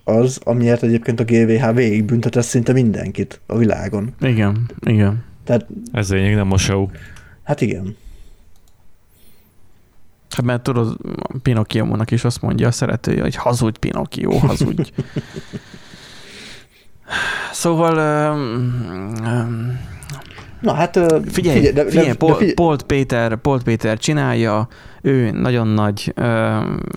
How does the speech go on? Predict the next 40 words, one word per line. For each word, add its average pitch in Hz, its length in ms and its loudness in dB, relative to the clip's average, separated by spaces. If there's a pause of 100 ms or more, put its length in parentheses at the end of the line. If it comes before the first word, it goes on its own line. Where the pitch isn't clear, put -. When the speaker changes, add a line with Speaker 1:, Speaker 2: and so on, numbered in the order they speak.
(180)
Speaker 3:
Van - 140 4
Speaker 2:
Fide-, 143 80 2
Speaker 3:
attól 120 220 2
szomorú 107 260 2
az 107 120 2
egész, 104 260 2
hogy 98 140 2
ő 101 100 2
csinálja. 90 420 0
Speaker 2:
na-, - 60 4
na-, 127 100 6
Speaker 1:
Hogy 135 120 8
Speaker 2:
nagyon 131 160 8
Speaker 1:
igen. 110 200 6
Speaker 2:
komoly, 110 340 2 (480)
nagyon 131 240 0
komoly 113 240 2
Fidesz 120 320 0
katona, 110 400 2
úgyhogy 110 400 2
ő 107 140 6
biztosan 110 440 0
meg 107 140 0
fogja - 300 0
oldani 62 300 0
ezt 60 180 0
a 60 40 0
dolgot. 52 500 -4 (340)
Speaker 1:
De 147 280 2
figyelj... 131 260 4 (260)
De 151 100 4
Speaker 3:
Nekem 143 180 0
az 123 80 0
a 120 60 2
kedvencem, 117 520 0
valaki 120 280 0
feljelenti 110 380 0
Polt 104 320 0
Pétert, 107 400 -2
akkor 98 460 -2